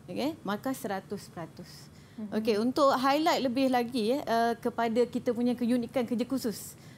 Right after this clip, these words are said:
Speaker 1: Ah, okey, Wani boleh tengoklah keseronokannya. Sebab tu kalau nak ambil subjek ni dia kena kental, kena
Speaker 2: Ah.
Speaker 1: semangat juang kena tinggi.
Speaker 2: <laughs> Okey.
Speaker 1: Ah, yes.
Speaker 2: Baik.
Speaker 1: Okey, kita tengok. Okey, ini,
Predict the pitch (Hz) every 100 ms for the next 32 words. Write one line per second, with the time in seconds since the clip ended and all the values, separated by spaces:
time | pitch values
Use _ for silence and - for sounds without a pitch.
0 | - - 185 220 208 254 233 233 247 254
1 | 269 247 240 240 240 240 - 254 220 190
2 | 185 233 320 247 254 254 220 294 285 262
3 | 254 277 294 - 269 277 277 269 - -
4 | - 247 262 240 185 160 160 214 240 -
5 | 240 262 220 247 262 233 233 220 220 196
6 | 185 294 302 311 - 226 233 208 185 185
7 | 170 151 285 311 370 - - 185 285 370
8 | 254 214 208 247 - - - - - -
9 | 247 269 330